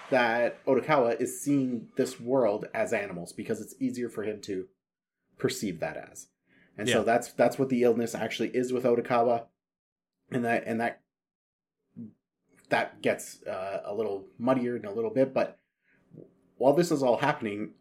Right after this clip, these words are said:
Speaker 1: Otokawa is flying through the air as the cops are chasing him. He's, he's gone off this construction bridge, money flying out of the back of the trunk of this car,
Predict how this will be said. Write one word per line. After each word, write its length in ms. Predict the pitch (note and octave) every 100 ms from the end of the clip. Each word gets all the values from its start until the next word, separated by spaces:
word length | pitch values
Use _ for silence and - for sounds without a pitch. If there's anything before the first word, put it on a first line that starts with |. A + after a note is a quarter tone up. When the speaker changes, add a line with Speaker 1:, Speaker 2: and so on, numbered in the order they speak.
| -
Speaker 1:
Otokawa 380 | C#3+ D#3 C#3 A2
is 120 | -
flying 500 | - A#2 A#2 B2 A#2
through 260 | - A#2
the 160 | G#2+ G2+
air 180 | F#2+ F#2+
as 140 | F#2
the 60 | F#2
cops 280 | - G2 G2
are 80 |
chasing 360 | F2+ F#2 E2+ D2
him. 140 | - - _ _ _ _ _ _ _ _ _
He's, 340 | A2+ G#2 -
he's 320 | - A2+ -
gone 340 | G#2 B2+ B2+ C3
off 280 | C3 C3
this 240 | A#2 A2 -
construction 600 | - A2 - A#2+ - A2+
bridge, 440 | A2+ A2+ A2 - _ _ _ _ _
money 300 | - B2 B2+
flying 540 | B2 - A#2+ A#2 B2 B2
out 140 | A#2+
of 60 | A#2
the 60 |
back 300 | A2 - A#2
of 60 | A2+
the 60 | G#2+
trunk 300 | - A#2 A#2
of 100 | G#2+
this 180 | A2
car, 500 | - - A2+ A2 A2+